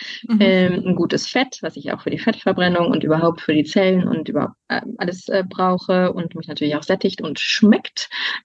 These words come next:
Speaker 2: Und, ähm, das Fruchtige, die Vitamine, die auch noch mal gut für den Darm sind, da vor allem so dunkle Beeren, ganz fantastisch. Und das ist so das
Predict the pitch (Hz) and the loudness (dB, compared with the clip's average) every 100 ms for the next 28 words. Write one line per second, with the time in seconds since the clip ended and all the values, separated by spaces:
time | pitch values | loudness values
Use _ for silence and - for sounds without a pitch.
0 | _ - 208 208 202 - 190 190 185 185 | _ 0 4 4 2 0 0 2 0 0
1 | - 190 - 190 180 180 175 175 170 175 | -2 0 0 2 0 -2 -4 -4 -2 0
2 | 175 165 - 160 165 165 165 160 - 170 | 0 0 -2 -2 -2 -4 -4 -6 -4 -4
3 | 165 165 165 165 165 160 - - 160 160 | -4 -6 -4 -4 -4 -6 -4 -4 -2 -4
4 | 160 165 165 151 160 165 170 160 165 - | -4 -4 -4 0 2 4 2 0 -2 -2
5 | - - 165 165 - 156 - 151 156 160 | -2 -2 0 -2 -2 -2 0 -2 -2 -2
6 | 160 165 165 160 160 - | -4 0 0 2 -2 -8